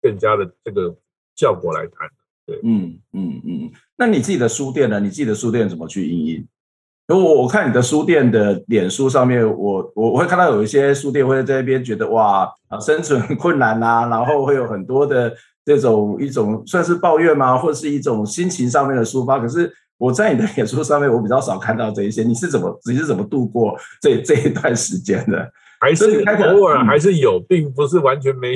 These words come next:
Speaker 1: 有。
Speaker 2: <laughs>
Speaker 1: 就是我比较是一个，该怎么说？当初开书，就是重新开这个有和二点零的时候，当初抱的想法其实也，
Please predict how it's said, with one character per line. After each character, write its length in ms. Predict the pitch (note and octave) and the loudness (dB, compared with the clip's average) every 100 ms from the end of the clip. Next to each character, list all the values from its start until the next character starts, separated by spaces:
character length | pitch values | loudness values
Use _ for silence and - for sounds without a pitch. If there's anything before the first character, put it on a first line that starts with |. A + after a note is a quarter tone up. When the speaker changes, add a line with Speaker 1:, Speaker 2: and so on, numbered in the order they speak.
| - | -2
Speaker 1:
有。 280 | A#2 F2+ _ _ _ - | -2 -4 _ _ _ -4
Speaker 2:
<laughs> 80 | G3 | 2
Speaker 1:
就 100 | F#3 | 4
是 360 | G3 G3+ F3 - _ _ _ _ _ _ _ _ - | 6 6 4 -4 _ _ _ _ _ _ _ _ -6
我 160 | B2 D3 | 0 0
比 160 | C#3+ | 2
较 200 | D3 F3+ | 2 2
是 400 | E3 F3+ E3+ D#3+ | 4 4 4 0
一 20 | |
个， 800 | D3 D3+ C#3+ C3 B2+ A#2+ A#2+ A2+ G#2+ _ _ _ _ _ _ | 0 2 4 4 0 -4 -8 -8 -10 _ _ _ _ _ _
该 120 | D#3 D3+ | 0 0
怎 80 | |
么 120 | B2 A#2 | 2 0
说？ 100 | C3 | 2
当 220 | F3 F3 | 2 4
初 180 | F3 F3 | 2 2
开 220 | E3 E3+ | 2 0
书， 260 | D#3 D#3+ E3 _ | 0 -4 -6 _
就 120 | F#3 | 0
是 180 | E3 E3+ | 0 -2
重 260 | - C3 E3 | -4 -4 -4
新 320 | - E3+ E3+ | -4 -2 -4
开 280 | - D#3 D#3 | -2 0 0
这 120 | D#3+ | 0
个 280 | D3+ D3 B2 | 0 2 0
有 200 | A2+ G#2+ | 0 2
和 120 | B2 | 2
二 180 | D3+ C#3+ | 4 4
点 240 | A#2+ G2+ | 2 -6
零 160 | G2 A2 | -10 -14
的 80 | G#2+ | -6
时 100 | A#2 | 0
候， 200 | B2+ C3 | 2 4
当 200 | C#3+ C#3+ | 2 -2
初 240 | D#3 D3+ C#3 | -4 -4 0
抱 160 | D3+ | 0
的 140 | B2 A2+ | 2 -2
想 260 | A2+ A#2+ | -4 -4
法 220 | A#2+ G#2+ | -2 -2
其 200 | G2+ B2 | -4 -8
实 140 | B2+ | -8
也， 100 | C#3 | -4